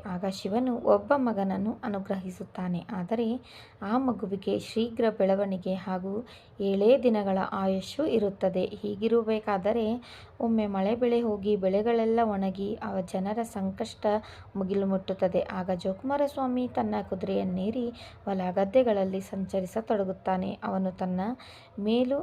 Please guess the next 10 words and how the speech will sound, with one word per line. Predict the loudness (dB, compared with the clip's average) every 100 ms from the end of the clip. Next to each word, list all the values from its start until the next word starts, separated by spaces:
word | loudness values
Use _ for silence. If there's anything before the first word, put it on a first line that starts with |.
| -4 -20 -20 -6
ಹೊದಿಕೆಯನ್ನು | 2 2 4 2 2 0 2
ಒಮ್ಮೆ | 2 2 2 2
ಜೋರಾಗಿ | 2 2 2 4 2 0 -2 -2
ಬೀಸಿದಾಗ | -4 -4 -4 0 0 2 0 0
ಅದರ, | -2 0 0 0 _ _ -20 -20 -20 -8 2
ಆ | 6
ಹೊದಿಕೆಯನ್ನು | 6 6 4 4 6 4
ಬೀಸಿದ | 4 2 4 4 4
ಸೆಳೆತಕ್ಕೆ | 4 2 4 4 2 0 6 6 6 -2 -12 -20 -6
ಮೋಡಗಳು | 2 6 8 8 8 6 4